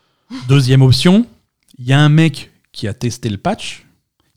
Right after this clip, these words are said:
Il a forcément vu qu'au milieu de son écran, il y avait son adresse I P écrit en gros. Il a dit, il y a un bug, euh, qui, qui a l'air problématique. Et du coup, il y a son chef qui a dit, « C'est pas grave,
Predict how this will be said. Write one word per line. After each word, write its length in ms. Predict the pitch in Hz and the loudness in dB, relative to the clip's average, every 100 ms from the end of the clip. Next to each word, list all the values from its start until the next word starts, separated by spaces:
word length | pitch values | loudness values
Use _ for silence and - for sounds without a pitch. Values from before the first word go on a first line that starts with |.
| - | -10
Il 80 | 117 | -10
a 60 | |
forcément 560 | - 170 - 165 160 156 | -8 -10 -6 -2 0 2
vu 200 | 143 156 | 0 0
qu'au 120 | 135 | -2
milieu 240 | 123 131 | 0 0
de 60 | 131 | 0
son 140 | 139 | 0
écran, 220 | 131 131 156 | -2 0 -2
il 20 | |
y 20 | |
avait 100 | 123 | -2
son 160 | 110 113 | -4 -6
adresse 320 | 113 127 131 | -2 -2 -4
I 60 | 123 | -6
P 120 | 127 | -4
écrit 240 | 120 - 104 | -6 -8 -8
en 80 | |
gros. 320 | 107 123 196 _ _ _ _ _ _ _ _ _ _ | -8 -8 -10 _ _ _ _ _ _ _ _ _ _
Il 200 | - 123 | -8 -4
a 140 | 113 113 | -4 -4
dit, 300 | 120 156 170 | -4 -6 -6
il 60 | 135 | -6
y 80 | 117 | -4
a 80 | 117 | -2
un 80 | 120 | 0
bug, 340 | 135 147 135 | 2 0 0
euh, 200 | 127 120 | -2 -4
qui, 300 | 120 113 110 | -8 -10 -10
qui 120 | - | -8
a 40 | 110 | -6
l'air 200 | 110 - | -8 -8
problématique. 640 | 123 110 110 117 113 90 - | -6 -4 -4 -6 -8 -8 -10
Et 80 | 117 | -10
du 100 | 123 | -8
coup, 140 | 185 | -4
il 20 | |
y 40 | 160 | -4
a 40 | |
son 160 | 135 120 | -4 -6
chef 220 | 170 165 | -6 -8
qui 100 | 117 | -6
a 40 | |
dit, « 160 | 135 - _ _ - | -8 -10 _ _ -20
C'est 260 | - 226 | -8 -6
pas 140 | 214 127 | -4 -4
grave, 320 | 117 165 | -2 -4